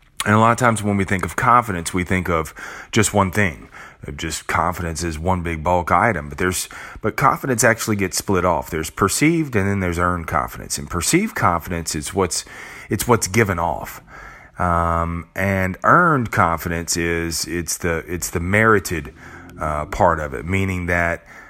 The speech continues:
um, it's, you, you earn from what you learn. Now,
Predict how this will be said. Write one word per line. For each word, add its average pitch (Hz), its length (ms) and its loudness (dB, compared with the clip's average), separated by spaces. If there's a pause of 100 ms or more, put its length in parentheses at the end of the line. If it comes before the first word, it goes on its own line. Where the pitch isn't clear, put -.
(120)
um, 87 340 0
it's, 92 340 -4
you, 101 300 2
you 101 160 0
earn 110 320 4
from 92 240 -2
what 80 180 -4
you 80 80 -4
learn. 71 400 -4 (500)
Now, 120 360 4